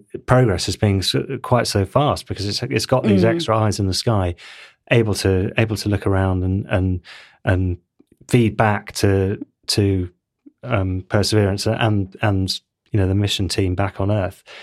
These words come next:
Speaker 1: um, to help them plan ahead a little bit more.
Speaker 2: Yeah, 'cause that's, that's one of the big advantages of something like Ingenuity, which is
Speaker 1: Mm.
Speaker 2: the, the helicopter scout. Um,
Speaker 1: Mm.
Speaker 2: like, because beforehand, the only sort of reconnaissance we have is these orbiters,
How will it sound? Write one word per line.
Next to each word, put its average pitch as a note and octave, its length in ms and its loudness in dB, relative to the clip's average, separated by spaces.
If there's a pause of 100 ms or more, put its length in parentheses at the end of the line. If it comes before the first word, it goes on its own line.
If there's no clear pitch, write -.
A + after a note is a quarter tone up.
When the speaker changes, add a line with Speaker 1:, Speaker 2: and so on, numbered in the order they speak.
(300)
Speaker 1:
um, G2 200 0
to - 140 -4
help A#2 160 2
them G2 140 -2
plan G#2+ 260 0
ahead A2+ 280 0
a F2 40 -2
little F2 160 -4
bit - 180 -8
more. F#2 280 -2
Speaker 2:
Yeah, F3 280 0
'cause G3 220 0
that's, - 420 -4
that's G3 200 0
one G#3 100 2
of F3+ 60 0
the F#3 60 -2
big F#3 140 0
advantages F3 600 -2
of E3 80 -4
something E3 260 -2
like D3 440 -4
Ingenuity, E3 760 -2 (200)
which B2+ 180 2
is G#2+ 140 2
Speaker 1:
Mm. F2+ 40 -4
Speaker 2:
the, B2+ 120 -2
the E3+ 100 -2
helicopter D#3 440 -6
scout. D3+ 280 -2 (360)
Um, F3 260 4
Speaker 1:
Mm. - 60 -12
Speaker 2:
like, F3+ 340 0
because G3+ 420 2 (1000)
beforehand, A3+ 500 4
the G3+ 120 2
only G3 140 0
sort G3 160 0
of F#3 100 -6
reconnaissance F#3 540 0
we F3+ 80 0
have E3+ 260 0
is E3+ 200 -2
these E3+ 300 -2
orbiters, F3+ 580 0